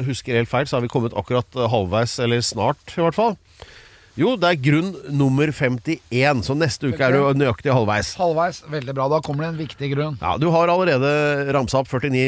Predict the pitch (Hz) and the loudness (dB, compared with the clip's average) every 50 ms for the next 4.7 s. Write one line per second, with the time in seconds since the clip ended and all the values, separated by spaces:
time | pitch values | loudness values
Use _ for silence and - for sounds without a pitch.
0 | 131 131 131 131 131 131 131 123 123 123 120 113 123 - - 127 127 127 123 131 | 4 4 4 4 2 2 0 0 0 0 0 -2 -4 -2 0 0 0 0 2 0
1 | 123 127 131 127 110 127 165 185 156 - 135 123 127 123 107 123 117 120 117 113 | 2 2 2 2 0 0 0 -2 -2 -4 -4 -4 -4 -4 -4 -2 -2 -2 0 0
2 | 113 113 113 113 113 120 117 120 117 117 117 113 117 113 110 117 117 110 117 131 | 0 2 2 2 2 0 0 0 -2 -2 -2 -2 0 2 2 2 2 2 0 -2
3 | 135 - - - - - 113 117 123 123 113 - 143 147 180 214 - - - - | -4 -4 -4 -6 -6 -4 -2 0 0 0 0 0 0 0 0 0 -2 -6 -12 -18
4 | - _ _ - - - - - 143 139 143 127 131 | -18 _ _ -20 -14 -12 -6 -2 0 0 2 4 2